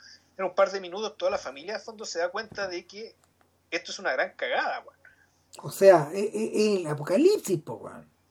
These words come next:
Speaker 1: Claro, porque en el fondo, el porque, no solo porque a todos les gusta vivir en San Luis, porque ellos básicamente son conscientes de que viven en el paraíso y que merecen vivir en él, sino que además el paraíso está profundizando como a, a partir de los lazos,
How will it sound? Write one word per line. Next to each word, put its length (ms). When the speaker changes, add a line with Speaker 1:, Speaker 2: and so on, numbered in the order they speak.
Speaker 1:
Claro, 440
porque 160
en 40
el 60
fondo, 300
el 100
porque, 640
no 80
solo 200
porque 200
a 40
todos 140
les 80
gusta 240
vivir 160
en 60
San 200
Luis, 180
porque 200
ellos 240
básicamente 440
son 140
conscientes 460
de 160
que 80
viven 160
en 60
el 80
paraíso 400
y 40
que 120
merecen 360
vivir 200
en 100
él, 140
sino 260
que 60
además 200
el 60
paraíso 320
está 240
profundizando 680
como 160
a, 20
a 300
partir 320
de 80
los 160
lazos, 380